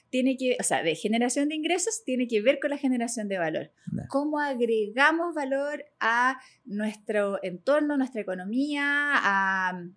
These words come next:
Speaker 1: a nuestros pares? ¿Cómo generamos valor en nuestros trabajos?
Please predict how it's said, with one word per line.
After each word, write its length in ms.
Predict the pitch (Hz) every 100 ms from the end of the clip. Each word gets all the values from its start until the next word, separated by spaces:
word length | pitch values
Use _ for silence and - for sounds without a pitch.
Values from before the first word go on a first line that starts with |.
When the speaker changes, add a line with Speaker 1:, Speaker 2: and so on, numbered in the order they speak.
| - _ -
Speaker 1:
a 100 | 202
nuestros 400 | 214 202 202 196
pares? 640 | - 269 294 285 277 285
¿Cómo 220 | - 240
generamos 460 | 233 226 202 226 247
valor 160 | 226 214
en 60 |
nuestros 240 | 208 202 -
trabajos? 680 | 185 196 277 294 - 285